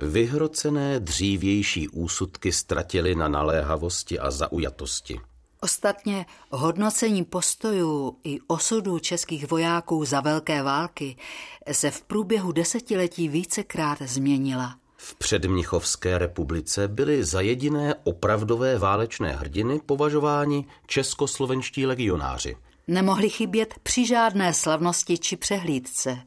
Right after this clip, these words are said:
Speaker 1: Byli povyšováni a vyznamenáváni.
Speaker 2: Dostávali přednostní místa.
Speaker 1: Mnozí z nich udělali oslnivou kariéru v armádě.
Speaker 2: Ti nejzasloužilejší se dočkali generálských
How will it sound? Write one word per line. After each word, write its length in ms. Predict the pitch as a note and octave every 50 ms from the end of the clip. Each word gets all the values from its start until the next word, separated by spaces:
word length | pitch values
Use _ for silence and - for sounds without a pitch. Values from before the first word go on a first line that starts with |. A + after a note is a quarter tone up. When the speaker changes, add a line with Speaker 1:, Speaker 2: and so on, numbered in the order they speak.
| - -
Speaker 1:
Byli 320 | C#2+ - G2+ F#2+ F#2 F2+
povyšováni 1040 | - - - G2+ F2 G2 - - - F2 D2 D#2 D#2+ D#2 D2+ E2 F2 F2+ F#2+ G#2+ - - -
a 80 | E2+
vyznamenáváni. 1000 | D2 D#2 G#2+ A#2+ B2+ C#3 D3+ D3+ B2 G2+ E2+ E2 C#2 C#2 C#2 C#2 B1+ - - -
Speaker 2:
Dostávali 580 | - D3+ - - - D#3+ D3+ D3 D3 C#3+ C#3 C3+
přednostní 680 | - - - D3 B2+ D3 C#3 C3 - - - C#3 C3+
místa. 580 | C#3 D3 E3 F#3 - - - - - D3 C3+ A#2+
Speaker 1:
Mnozí 680 | - G2 G#2 G#2+ G#2 A2 B2+ C3+ B2+ C3+ D#3+ F3 F#3 F3
z 120 | D3 A#2
nich 300 | A#2 A2+ C3+ E3 - - -
udělali 500 | G2 G2+ F#2+ G2+ G2+ G#2 G#2+ A2+ A2 - -
oslnivou 720 | F#2 F2+ - - - G#2+ G2+ G2+ G2+ F2+ G2+ G#2+ A#2 A2+
kariéru 520 | - G2+ F2+ E2 E2 E2+ D#2+ D#2+ D#2 F#2
v 80 | F2+ -
armádě. 580 | - D#2+ D2+ D2+ D2+ C#2 C2 C2 C2 C#2+ C2 C2 - - - - - _
Speaker 2:
Ti 220 | - - D#3+ C#3+ C#3
nejzasloužilejší 1400 | C3+ B2+ C3+ C#3+ D3+ D#3 C#3+ D3 D#3+ D#3+ - - E3+ D#3 D#3+ D#3+ D3+ D#3+ D#3+ D#3+ D#3+ D#3 D#3+ D#3 - - - G3 G3+
se 180 | - - F3
dočkali 440 | C#3+ D3+ D3 - - - D#3+ D3 C#3+
generálských 1000 | A#2 D#3+ D3+ D3+ D#3 D#3 D#3 D#3+ D#3+ D#3 D#3+ E3 E3 - - - F3 E3 D#3+ -